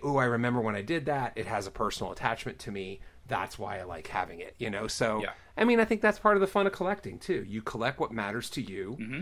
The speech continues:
Speaker 1: and then if you're, if you're an uber nerd, you surround yourself with it, so you can just, like, look around and be like, "Yeah, man, this, this stuff's cool. I'm glad I, I'm glad I collected this." <laughs> You
Speaker 2: Yeah,
Speaker 1: know?
Speaker 2: absolutely.
Speaker 1: So anyway.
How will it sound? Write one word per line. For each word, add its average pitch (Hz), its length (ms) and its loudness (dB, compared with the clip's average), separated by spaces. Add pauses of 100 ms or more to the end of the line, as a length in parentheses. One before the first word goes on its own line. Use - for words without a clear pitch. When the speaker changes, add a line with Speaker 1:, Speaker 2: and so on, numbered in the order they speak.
(140)
Speaker 1:
and 120 280 2
then 120 180 2
if 120 180 -2
you're, 120 320 0
if 123 160 -6
you're 123 200 2
an 113 120 -4
uber 143 260 6
nerd, 107 340 4
you 127 100 6
surround 135 400 6
yourself 120 360 2
with 110 140 0
it, 160 140 2
so - 120 -2
you 120 80 0
can 117 100 -2
just, 127 220 -4
like, 113 200 -2
look 131 200 0
around 135 300 4
and 110 80 -2
be 107 120 -4
like, 107 220 -4
"Yeah, 151 240 -4
man, 104 240 -8
this, 139 200 -8
this 147 160 -12
stuff's - 280 -10
cool. - 260 -2
I'm 101 120 -10
glad 113 240 0
I, 127 200 0
I'm 123 100 -8
glad 131 220 0
I 160 60 -2
collected - 420 -2
this." - 360 -10 (100)
<laughs> - 100 -12
You 160 120 4
Speaker 2:
Yeah, 180 120 8
Speaker 1:
know? - 60 8
Speaker 2:
absolutely. 147 580 4
Speaker 1:
So - 60 6
anyway. 95 260 -2